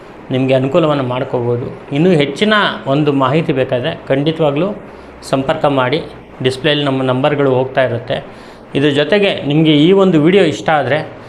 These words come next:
ಲೈಕ್ ಮಾಡಿ, ಶೇರ್ ಮಾಡಿ, ಸಬ್ಸ್ಕ್ರೈಬ್ ಮಾಡ್ಕೊಳ್ಳಿ.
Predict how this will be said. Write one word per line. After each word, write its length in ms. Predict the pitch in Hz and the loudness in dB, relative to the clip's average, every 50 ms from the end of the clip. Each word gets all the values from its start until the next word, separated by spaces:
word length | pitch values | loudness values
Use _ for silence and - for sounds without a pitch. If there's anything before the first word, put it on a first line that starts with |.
| - - - - - | -20 -20 -14 -6 -2
ಲೈಕ್ 280 | 127 131 147 165 165 160 | 0 0 0 0 0 0
ಮಾಡಿ, 340 | 156 147 147 151 156 160 156 | 0 2 2 2 0 0 -2
ಶೇರ್ 340 | 160 - - 135 139 139 139 | -4 -4 -2 -2 -2 -2 -2
ಮಾಡಿ, 260 | 143 135 131 143 143 | -2 0 0 -2 -4
ಸಬ್ಸ್ಕ್ರೈಬ್ 480 | - - - - - - 160 151 139 | -6 -8 -14 -14 -6 -2 0 0 0
ಮಾಡ್ಕೊಳ್ಳಿ. 440 | 135 123 117 117 120 117 117 117 120 | 0 0 -2 -4 -4 -6 -6 -6 -6